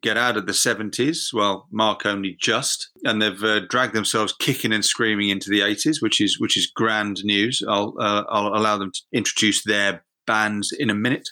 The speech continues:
Um, and I, I've managed to, um, uh, stick in the nineties, actually. Um, and I've, uh, uncovered a gem, but more about that, um, in a minute. Uh, Mark, Steve, uh,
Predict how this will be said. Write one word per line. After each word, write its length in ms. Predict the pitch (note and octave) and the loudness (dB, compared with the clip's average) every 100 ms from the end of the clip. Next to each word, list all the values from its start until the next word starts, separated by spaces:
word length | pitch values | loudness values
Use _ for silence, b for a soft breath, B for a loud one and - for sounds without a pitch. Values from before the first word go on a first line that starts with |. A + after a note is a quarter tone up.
| - B B B B B | -18 B B B B B
Um, 500 | B2 C3 C3+ C3+ C3+ | 2 4 4 2 0
and 120 | D#3+ C3+ | 0 2
I, 240 | D3 C#3 | 4 4
I've 240 | B2+ C#3+ | 2 2
managed 380 | B2 C3+ C#3 C3 | 0 0 0 0
to, 300 | C#3+ C3+ C3+ | 0 2 4
um, 460 | C3+ C3+ C3 C3 - - - C3+ | 2 2 -2 -4 -6 -12 -6 0
uh, 200 | C3+ C3+ | 2 2
stick 340 | - D#3 D3 | 0 0 0
in 80 | D3 | 2
the 60 | |
nineties, 600 | D3+ F3+ A#3+ - F2 - - | 2 2 2 0 0 -2 -2
actually. 400 | - - G#2 F2 - _ _ _ _ _ - | -4 -2 -2 -2 -6 _ _ _ _ _ -2
Um, 340 | A2 A2+ A2+ | 2 2 2
and 160 | A#2+ B2 | 0 2
I've, 300 | C3+ C#3 A#2 | 2 2 2
uh, 200 | C3+ C3 | 2 2
uncovered 640 | C3+ C#3 C3+ D#3 D3 D#3+ - - | 2 0 0 0 2 0 -2 -8
a 40 | B2+ A#2 | -6 0
gem, 320 | F3+ G2 F2+ - - | 2 0 -4 -10 -4
but 220 | A2+ - - | -4 -4 0
more 200 | D3 C#3 | 2 2
about 300 | B2+ B2 B2 | 2 2 2
that, 180 | A#2 - - | 0 -2 -2
um, 380 | A#2+ A2+ A2 A2+ | 0 0 -2 -4
in 80 | B2 | -2
a 60 | A2 | 0
minute. 400 | A2 A#2+ G3 - - - | 2 0 0 -6 -8 0
Uh, 260 | B2+ B2+ | 2 4
Mark, 340 | C#3+ D#3+ D3+ G#2+ | 4 2 2 0
Steve, 520 | - D#3 A#2+ G2+ F#2 - | 0 2 4 2 0 -2
uh, 460 | A2+ A2 A2 A2 | 2 4 4 2